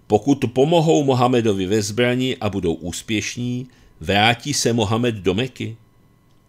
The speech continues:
Mohamed se usmál a pravil: „Nikoli. Krev je krev.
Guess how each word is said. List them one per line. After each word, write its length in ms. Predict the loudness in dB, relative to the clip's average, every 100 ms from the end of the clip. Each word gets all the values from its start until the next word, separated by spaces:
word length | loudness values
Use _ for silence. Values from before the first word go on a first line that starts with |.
| _ -2
Mohamed 560 | 6 6 6 2 0
se 160 | 0 -4
usmál 840 | -4 -2 0 0 0 0 0 -2 -2
a 100 | -2
pravil: 640 | 2 0 0 -8 -12 -16 _ _ _ _
„Nikoli. 560 | 0 2 2 0 0 -8 _ _ _ _ _ _
Krev 480 | 0 2 2 -2 -2
je 160 | 0 0
krev. 640 | 0 -2 -4 -14 -20 -20